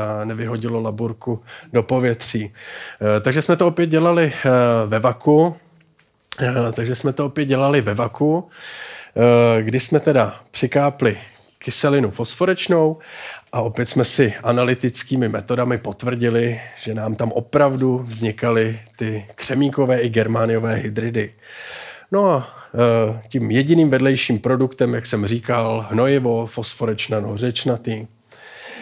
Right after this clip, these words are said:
Eh, teď ten třetí krok. Eh, my jsme vzali, eh, ty křemíkové hydridy, eh, zkusili jsme je zavřít do kyvety, eh,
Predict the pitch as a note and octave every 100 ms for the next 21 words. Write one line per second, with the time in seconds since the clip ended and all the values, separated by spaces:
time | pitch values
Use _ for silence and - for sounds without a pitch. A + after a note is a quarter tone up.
0 | - - - A2+ G#2+ G#2+ G#2 D#3+ - A3
1 | - C#3+ - C#3 - G#2 G#2 - - A2
2 | G#2 G2+ G2 G2 A2+ - F#3 C3 A2+ B2
3 | B2+ C3+ - A#2 G#2+ G2+ A2+ - A#2+ C#3+
4 | F#3+ F3 A#2 B2 D3+ F#3 F3 E3 E3+ _
5 | _ - - - - - - A2 G#2 G2+
6 | - A#2+ C3+ C3 - B2+ G2 G2+ B2 B2
7 | C#3+ C3+ C3+ C3+ B2 A#2+ B2 A#2 A#2 A2+
8 | - -